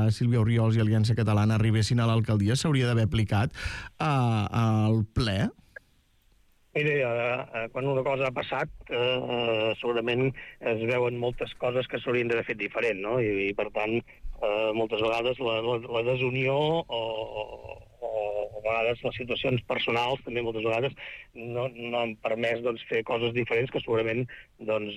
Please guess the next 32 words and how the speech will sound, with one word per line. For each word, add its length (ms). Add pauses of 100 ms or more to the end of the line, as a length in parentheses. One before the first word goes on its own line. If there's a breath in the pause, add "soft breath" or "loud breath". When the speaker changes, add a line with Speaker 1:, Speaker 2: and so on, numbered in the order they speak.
Speaker 2:
eh, 220 (100)
vist 160
en 80
perspectiva 640
potser 380
s'haguessin 340
fet 80
diferent, 480
certament. 400 (400)
Speaker 1:
Mm. 300 (680 loud breath)
No 160
sé 160
si, 240
si, 560
si 160
amb 160
aquesta 380 (100)
carta, 320
amb 140
la 100
manifestació 560
que 80
hi 0
haurà 240
divendres, 640
amb, 180
amb 160
aquesta 320
unió 720
que 80
hi 80
ha, 380